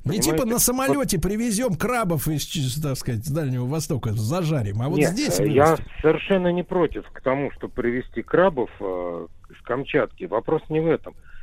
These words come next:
Speaker 2: Если ты живешь в каком-то регионе, то у тебя есть продукты, которые в этом регионе производятся. И очень часто они очень
Speaker 1: Мгм.
Speaker 2: качественные продукты,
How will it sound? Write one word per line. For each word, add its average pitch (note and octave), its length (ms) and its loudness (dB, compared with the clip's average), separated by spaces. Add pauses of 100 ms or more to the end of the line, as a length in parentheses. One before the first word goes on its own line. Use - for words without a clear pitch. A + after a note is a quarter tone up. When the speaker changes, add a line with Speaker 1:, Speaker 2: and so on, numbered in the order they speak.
Speaker 2:
Если D3 380 -2
ты D3+ 260 0
живешь C3 380 0
в - 40 -16
каком-то A#2+ 460 -4
регионе, C#3 540 2
то - 160 -4
у A#2 80 -4
тебя C3+ 240 2
есть C#3 260 2
продукты, A2+ 640 0 (340)
которые C#3+ 520 4
в G#2+ 80 -4
этом B2 220 -4
регионе A#2 440 -4
производятся. G#2+ 720 -4
И - 20 0
очень C3 240 -4
часто C3+ 320 -2
они B2 140 -2
очень - 240 -2
Speaker 1:
Мгм. - 80 -4
Speaker 2:
качественные A#2 640 -2
продукты, G#2 480 -6